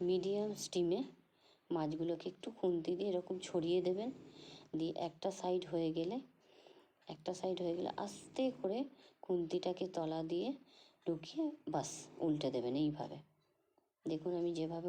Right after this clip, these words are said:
উল্টাচ্ছি, হ্যাঁ, তাহলে একটা মাছও ভাঙবে না, বরঞ্চ মাছগুলো সুন্দর কড়কড়া ভাজা হবে। আর এই কড়কড়া ভাজা দিয়ে এই মাছ দিয়ে সু-, ডাল দিয়ে ভাত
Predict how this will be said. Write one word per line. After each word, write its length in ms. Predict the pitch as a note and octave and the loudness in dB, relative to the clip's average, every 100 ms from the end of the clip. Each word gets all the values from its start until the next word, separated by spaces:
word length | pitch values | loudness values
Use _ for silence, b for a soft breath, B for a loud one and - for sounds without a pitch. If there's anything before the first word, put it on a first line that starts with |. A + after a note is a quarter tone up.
| E3+ | 0
উল্টাচ্ছি, 400 | D#3 E3 D#3+ - - | 0 -4 -4 -6 -6
হ্যাঁ, 180 | - - B B B - | -8 -10 B B B -8
তাহলে 200 | D#3 D#3+ D3 | -2 0 0
একটা 200 | D3 F3+ E3+ | -2 0 0
মাছও 280 | D#3+ E3 F#3 D#3 | 0 2 0 0
ভাঙবে 320 | E3 D#3+ D#3 E3 | 2 2 4 2
না, 60 | A#3 - B B B B D3 | 0 -6 B B B B 0
বরঞ্চ 300 | D3 D#3 D3+ E3+ | 2 2 2 0
মাছগুলো 380 | D3+ D3 D3+ D#3 D#3+ | 0 -2 -2 -2 0
সুন্দর 380 | F#3+ F#3 F3+ G3 F#3+ | 0 2 2 -2 0
কড়কড়া 380 | D#3 D3+ D3+ E3+ D#3 | 0 0 -2 -2 -2
ভাজা 220 | D3+ C#3 D3+ | -2 -2 0
হবে। 200 | E3 D3+ B3+ - - - - - - - - - _ _ B B B - D3 | 0 0 -4 -6 -14 -18 -18 -18 -20 -20 -20 -20 _ _ B B B -8 -4
আর 80 | B2 - | 0 2
এই 100 | F3 E3+ D#3 - - _ _ - | 2 2 -2 -12 -20 _ _ -4
কড়কড়া 420 | D#3+ D#3+ F3+ F#3+ F3+ - | -2 0 0 0 -2 0
ভাজা 300 | D#3 D3+ E3 E3+ | 2 2 2 2
দিয়ে 180 | F#3 D#3 E3 B B B B E3 | 2 2 0 B B B B 0
এই 60 | D#3+ D#3+ | 2 2
মাছ 220 | D#3+ E3 F3 E3+ | 0 -2 -4 -2
দিয়ে 200 | F3+ E3 F3 - - | 0 0 -4 -12 -16
সু-, 240 | - D#3+ D#3+ E3 D#3+ D3+ - C3+ | -6 -4 -4 -4 -4 -4 -4 -2
ডাল 200 | C#3 C3 E3 | 0 2 0
দিয়ে 180 | F#3 F#3 F#3 D#3 | 0 0 0 -2
ভাত 180 | D3 | -6